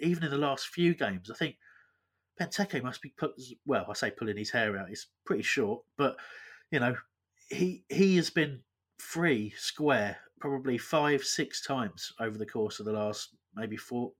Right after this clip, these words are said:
three games or so, maybe four if you count some of the sub appearances. He just, we just don't seem to get the head up and, and look for the easy ball in those situations. There's a lot of, there's an eagerness to shoot, or the, or the ball's kind of drilled into the near post and cleared easily,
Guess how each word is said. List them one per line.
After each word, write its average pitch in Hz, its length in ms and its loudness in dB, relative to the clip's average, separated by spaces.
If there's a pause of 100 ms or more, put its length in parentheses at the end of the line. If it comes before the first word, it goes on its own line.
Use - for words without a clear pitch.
three 127 220 0
games 139 320 -2
or 139 80 0
so, 165 340 0
maybe 151 220 -4
four 151 380 -2
if 143 60 -4
you 147 60 -6
count 139 220 -6
some 156 80 -6
of 143 40 -8
the 143 60 -8
sub 151 220 0
appearances. 165 500 0 (460)
He 185 280 6 (760)
just, - 340 -2
we 170 100 2
just 175 220 -2
don't 180 240 2
seem 156 240 -2
to 135 60 -12
get 139 180 0
the 127 60 -2
head 151 160 2
up 131 160 -2
and, 123 160 -6
and 127 160 -6
look 135 160 2
for - 100 -4
the 131 80 2
easy 131 320 0
ball 151 260 2
in 101 100 2
those 101 220 -6
situations. 101 640 -8
There's 113 140 -8
a 123 60 -4
lot 131 200 -2
of, 120 200 -4 (580)
there's 117 100 -2
an 139 100 2
eagerness 139 400 2
to 123 100 -6
shoot, 127 460 2
or 117 200 -2
the, 110 80 -8
or 117 160 -4
the 117 80 -6
ball's 123 380 0
kind 123 200 -4
of 110 80 -10
drilled 123 300 2
into 117 240 -4
the 113 100 -8
near 117 180 -2
post 117 400 -4
and 117 80 -16
cleared 120 320 -4
easily, 123 380 -4